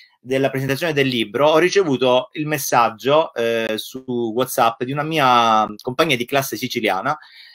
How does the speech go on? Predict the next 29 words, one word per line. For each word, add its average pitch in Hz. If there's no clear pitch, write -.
che 151
ha 127
una 139
bambina, 147
eh, 113
di 147
undici 170
anni, 123
e 143
c'è 143
una 151
bambina 143
della 123
sua 190
scuola 156
che 147
a 143
undici 190
anni 202
ha 196
fatto 139
coming 135
out 90
con, 147
eh, 143
i 139
compagni 135
di 117
classe. 95